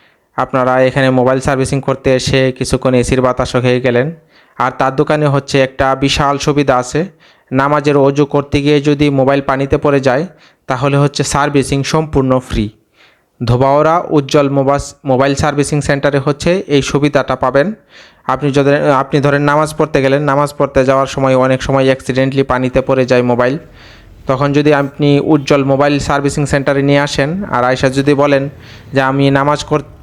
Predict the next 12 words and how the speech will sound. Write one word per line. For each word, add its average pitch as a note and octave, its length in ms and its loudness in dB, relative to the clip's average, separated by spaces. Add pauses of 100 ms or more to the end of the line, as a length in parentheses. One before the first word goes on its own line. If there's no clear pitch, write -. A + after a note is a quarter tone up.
পড়তে C#3 300 0
গিয়ে D3 260 2
আমার, C3+ 320 0
আহ, B2+ 600 -2
অজু C#3+ 200 2
করতে C3+ 340 -2
গিয়ে C3+ 200 4
আমার C3 260 0
মোবাইলটা C3 380 0
পানিতে C3 360 -2
পড়ে C3 240 2
গেছিল", C3 380 0